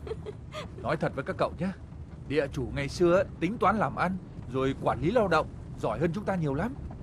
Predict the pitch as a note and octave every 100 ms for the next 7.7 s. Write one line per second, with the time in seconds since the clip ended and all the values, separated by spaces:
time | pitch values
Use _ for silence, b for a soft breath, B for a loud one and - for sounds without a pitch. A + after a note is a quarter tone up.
0 | - - - - - - - - - -
1 | - C#3+ D#3+ C#3+ C#3+ C3 D#3 F3+ F#3 D#3
2 | C3 A#2+ F#3 - A#3 C#4+ D#3+ A#3 A#3+ A3+
3 | A3 A#3 F#3+ D#3+ D3 D#3+ - - - -
4 | - - - - C#3 D3+ C#3+ C#3+ D#3+ A#2+
5 | B2 F#2+ - A#2 G#2 B2 G3 - - -
6 | - - - - C3+ C3+ D#3 D3+ G3 -
7 | D#3 F3 - G2 F2+ F3+ C4+